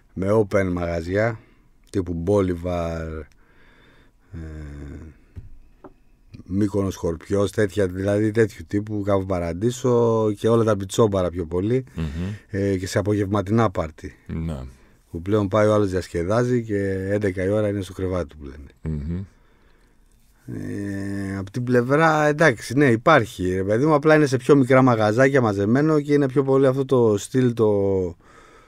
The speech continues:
Speaker 1: της μουσικής που δεν είναι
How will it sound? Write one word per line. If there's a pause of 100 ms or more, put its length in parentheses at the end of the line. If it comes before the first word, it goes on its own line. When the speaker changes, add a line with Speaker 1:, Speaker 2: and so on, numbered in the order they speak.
(120)
Speaker 1:
της
μουσικής (180)
που
δεν
είναι